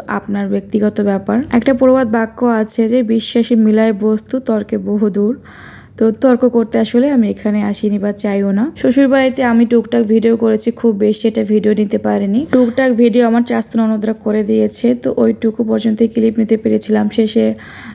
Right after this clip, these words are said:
মানে এখন এই ভিডিওটা যে আমি সম্পূর্ণ শেষ করব, সেটাও পারছিলাম না। আমার শ্বশুরের বিশাল বড় পানের বর রয়েছে, তো কালকে সকালে ঘুম থেকে উঠেই পানের বরে যাব। তো ওই ভিডিওটা আগামীকালকে আসছে। আগামীকালকে বিকালবেলা হয়তো আরও একজন ওঝাকে ডাকা হবে, তো উনি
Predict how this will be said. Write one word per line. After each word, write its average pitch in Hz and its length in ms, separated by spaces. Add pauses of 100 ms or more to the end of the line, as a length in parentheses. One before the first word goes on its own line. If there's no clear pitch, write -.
মানে 220 300
এখন 233 220
এই 240 100
ভিডিওটা 226 360
যে 226 80
আমি 233 120
সম্পূর্ণ 214 460
শেষ 226 360
করব, 208 340
সেটাও 214 320
পারছিলাম 208 540
না। 202 100
আমার 240 220
শ্বশুরের 269 340
বিশাল 233 380
বড় 233 220
পানের 220 360
বর 214 260
রয়েছে, 208 400
তো 247 100
কালকে 220 280
সকালে 214 420
ঘুম 208 240
থেকে 214 240
উঠেই 220 240
পানের 208 300
বরে 208 260
যাব। 202 240 (560)
তো - 140
ওই 254 100
ভিডিওটা 233 440
আগামীকালকে 208 640
আসছে। 214 320 (100)
আগামীকালকে 262 640
বিকালবেলা 240 440
হয়তো 226 420
আরও 208 240
একজন 214 300
ওঝাকে 214 420
ডাকা 196 320
হবে, 202 460
তো 240 200
উনি 220 260